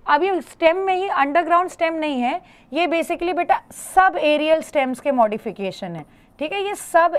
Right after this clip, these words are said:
एरियल स्टेम के मॉडिफिकेशन है, ठीक है? तो ये जैसे आप देखिए, तो ये क्या है? सब एरियल मतलब partially above the ground, ठीक है? Partially above the ground, but not standing tall,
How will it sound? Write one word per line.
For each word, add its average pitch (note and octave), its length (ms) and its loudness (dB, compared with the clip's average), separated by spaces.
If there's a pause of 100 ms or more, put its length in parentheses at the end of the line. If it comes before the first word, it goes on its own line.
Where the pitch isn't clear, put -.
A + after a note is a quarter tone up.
एरियल C#4+ 420 0
स्टेम C4+ 320 -4
के D4+ 180 -2 (460)
मॉडिफिकेशन B3 800 -2
है, E3 280 -12
ठीक B3+ 180 -6
है? G4 140 0 (1200)
तो D#4+ 60 2
ये E4 200 2
जैसे G4 220 2
आप F4+ 140 4
देखिए, D4 380 0 (580)
तो D4+ 60 -4
ये D#4 240 0
क्या F4 220 4
है? E4 340 0 (1300)
सब F#4 320 2
एरियल F4 320 2
मतलब F4 420 2 (400)
partially E4 560 4
above D4+ 240 4
the C#4+ 220 2
ground, F#3 220 0 (340)
ठीक C#4+ 160 -4
है? G#4+ 60 0
Partially D#4 760 4
above C4+ 200 4 (100)
the E4 400 2
ground, A3+ 240 4
but C#4+ 200 -2
not D4 220 2 (140)
standing C#4 460 -2
tall, G3+ 280 2